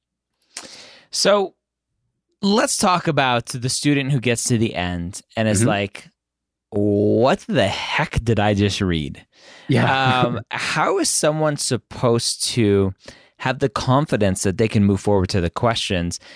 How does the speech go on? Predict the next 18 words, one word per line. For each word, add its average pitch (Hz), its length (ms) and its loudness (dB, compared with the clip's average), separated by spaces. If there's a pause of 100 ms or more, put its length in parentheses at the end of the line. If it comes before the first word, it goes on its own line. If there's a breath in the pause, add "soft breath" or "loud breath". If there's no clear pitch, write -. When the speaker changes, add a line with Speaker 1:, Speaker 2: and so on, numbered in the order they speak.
(240 loud breath)
Speaker 1:
if 127 160 -2
they 160 140 2
have 151 140 2
zero 123 540 2
clue 113 300 0
what 95 180 0
they 90 120 0
just 85 300 -4
read? 76 320 -6 (880 soft breath)
Speaker 2:
Absolutely. 120 440 2
Speaker 1:
Not, 139 100 -2
Speaker 2:
So - 100 -2
Speaker 1:
not 156 240 0
speaking 117 720 0
from 98 360 -2
experience 82 640 -8
of, 85 240 -8
like, 80 340 -10